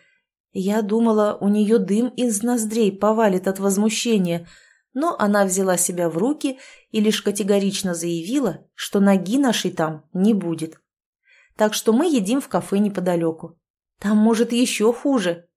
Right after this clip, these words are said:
резонно заметила как-то корректор Валя,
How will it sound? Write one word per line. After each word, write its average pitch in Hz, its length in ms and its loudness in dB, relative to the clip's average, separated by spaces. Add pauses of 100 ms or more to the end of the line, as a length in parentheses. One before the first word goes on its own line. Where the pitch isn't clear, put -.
(120)
резонно 196 520 2
заметила 190 500 0
как-то 175 480 -2
корректор 190 560 -2
Валя, 190 460 -2